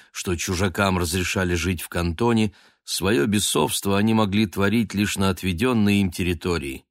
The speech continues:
Сам город для них, как для всех иностранцев, был под запретом. По крайней мере, так заявляли власти, утверждая, что подобное правило существует уже около ста лет.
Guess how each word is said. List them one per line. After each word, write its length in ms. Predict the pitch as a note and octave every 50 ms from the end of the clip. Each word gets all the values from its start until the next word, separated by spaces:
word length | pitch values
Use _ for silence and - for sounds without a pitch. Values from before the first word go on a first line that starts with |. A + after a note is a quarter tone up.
| _ _ _ _ _ _ _ _
Сам 400 | - - - A2 G2 F2+ E2+ D#2
город 300 | D2 G2 A#2+ A#2+ A2+ F2+
для 200 | D#2 D2+ D#2+ D#2+
них, 400 | D#2 D2+ D2 C#2+ - - - - _ _
как 200 | - G#2 G2 E2
для 160 | F2 G2+ F#2+
всех 360 | - - - F2+ D#2 - -
иностранцев, 800 | E2+ F2 F2+ F2 - - G2 D#2 C#2 B1+ - - - - - - _ _ _ _ _ _ _ -
был 220 | A#2+ C#3+ D#3+ D#3
под 180 | D3 - A#2+ G#2
запретом. 680 | F#2 A2 C3 B2+ - G2+ E2+ D2+ C#2+ - - A#1 - _ _ _ _ _ _ _ _ _ _
По 140 | - E2+ E2
крайней 340 | - F2 E2 D#2+ D#2 D#2+
мере, 260 | E2+ F2 F2+ F2 F2+ F2
так 260 | - F2+ E2+ D#2+ D2
заявляли 520 | D2+ E2+ F#2 E2+ E2 D#2+ E2 D#2+ D#2 D#2
власти, 640 | D2+ C#2+ D#2 D#2 D2+ D2 D2+ - - - G#2+ G#2 - - - - _ -
утверждая, 720 | F2+ F#2 F2 - F#2 F#2+ E2+ D#2+ D2+ D2 G#2+ A2 G#2+ G#2
что 240 | - - - G2 F2
подобное 560 | - F2+ F2 E2+ G2 F#2+ D#2 F2 E2+ E2 D#2+
правило 540 | D2 - E2+ F2 F#2 G2+ G#2+ G#2+ G#2+ G#2+ G2+
существует 840 | - - - F#2 E2+ - - F#2 F2 - - G#2 A2 A2+ A2 G2+ -
уже 260 | F#2 D#2+ D2+ G2+ G2+
около 460 | - - G2 G2 E2 - G2 G2 G2
ста 340 | E2+ - - - - E2+ E2
лет. 380 | F2 F#2 G2 F2+ - - -